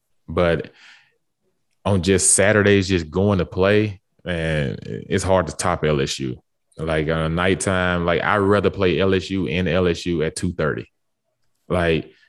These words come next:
you don't wanna play L S U in L S U at seven P M E S P N. Um, we did our junior year. We came out hot. They scored. We scored.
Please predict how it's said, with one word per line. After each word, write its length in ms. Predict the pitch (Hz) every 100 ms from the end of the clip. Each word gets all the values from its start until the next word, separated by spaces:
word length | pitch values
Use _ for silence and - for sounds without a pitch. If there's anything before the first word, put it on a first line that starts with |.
| -
you 100 | 98
don't 180 | 113 117
wanna 140 | 113
play 240 | 110 101
L 140 | 98 95
S 180 | 90 98
U 160 | 92
in 120 | 87 85
L 160 | 85
S 180 | 80 -
U 240 | 85 80
at 100 | 71
seven 360 | - 90 85 85
P 240 | - 87 80
M 240 | 78 76 -
E 200 | 85 80
S 100 | 73
P 340 | - 76 69
N. 160 | 58 - _ _ _
Um, 500 | 76 80 82 78 76 - - - - - -
we 100 | 101
did 200 | 107 110
our 120 | 95
junior 360 | 85 101 107 98
year. 420 | 95 95 95 92 _ _ _ _ _ - -
We 80 | 80
came 280 | 104 101 95
out 160 | 90
hot. 440 | - 95 92 90 - -
They 160 | 90 95
scored. 340 | - 95 87
We 80 | 95
scored. 560 | - 98 92 90 87